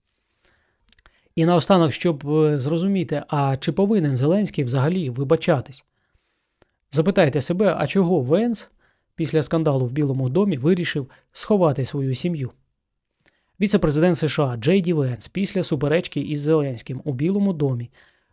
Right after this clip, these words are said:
вирішив перевести дух на гірськолижному курорті у Вермонті, але там на нього чекали не лижі, а сотні активістів із плакатами на підтримку України. Його кортеж зустріли демонстранти з гаслами: «Трамп служить Путіну»,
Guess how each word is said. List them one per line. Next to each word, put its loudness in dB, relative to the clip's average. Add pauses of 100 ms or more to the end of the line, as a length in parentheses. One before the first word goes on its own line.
(140)
вирішив 2
перевести 2
дух -2
на -2
гірськолижному -2
курорті 0
у -2
Вермонті, 0 (380)
але 4
там 2
на 2
нього 0
чекали 0
не 0
лижі, -2
а -6
сотні -4
активістів -6
із -8
плакатами -4
на -4
підтримку -8
України. -2 (560)
Його 4
кортеж 2
зустріли -2
демонстранти 0
з -2
гаслами: 0 (540)
«Трамп 2
служить 0
Путіну», -2